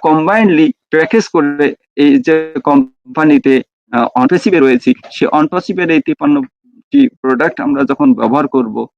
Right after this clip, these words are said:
এই টুলস গুলো ব্যবহার করবে মানুষ, তখন এখান থেকে অনেক, আ, অনেক অনলাইন উপস্থিতি আমাদের শক্তিশালী হবে,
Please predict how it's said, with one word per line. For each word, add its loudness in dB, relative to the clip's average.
এই 4
টুলস -2
গুলো 0
ব্যবহার 2
করবে 0
মানুষ, 2
তখন 0
এখান 0
থেকে -2
অনেক, 0
আ, -4
অনেক -2
অনলাইন 2
উপস্থিতি -2
আমাদের 2
শক্তিশালী -2
হবে, -2